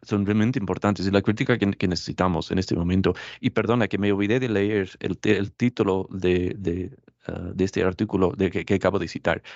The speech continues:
es Cultural Capital: Reflections from a Latin American, Amer-, Latin Americanist, eh, publicado en Genre,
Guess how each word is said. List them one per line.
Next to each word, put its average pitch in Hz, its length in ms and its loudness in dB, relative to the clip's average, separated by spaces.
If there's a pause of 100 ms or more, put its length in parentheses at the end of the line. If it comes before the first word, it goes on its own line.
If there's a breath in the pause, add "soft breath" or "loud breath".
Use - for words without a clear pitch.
(160 loud breath)
es 107 320 2
Cultural 131 340 0
Capital: 101 600 -2
Reflections 95 600 0
from 92 160 -2
a 87 60 2
Latin 90 220 0
American, 92 580 0
Amer-, 95 420 0
Latin 85 220 0
Americanist, 85 540 -2 (680 loud breath)
eh, 104 200 2
publicado 95 460 0
en 87 120 -4
Genre, 92 580 0